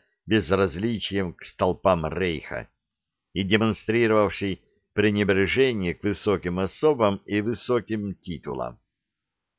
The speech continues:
Тем не менее, он словно бы упрекнул своего подчиненного, не сумевшего осознать, что докладывать-то и ему придется кому-то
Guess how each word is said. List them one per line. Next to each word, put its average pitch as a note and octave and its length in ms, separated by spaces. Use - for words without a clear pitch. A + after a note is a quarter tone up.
Тем B2 280
не D#3 120
менее, A#2+ 640
он A2 400
словно G#2 460
бы A#2 160
упрекнул A2 1000
своего C3+ 480
подчиненного, D#2 1000
не D#2+ 120
сумевшего A#2 840
осознать, G#2 760
что - 200
докладывать-то A#2 840
и G2+ 220
ему G#2+ 300
придется G2+ 560
кому-то A2+ 600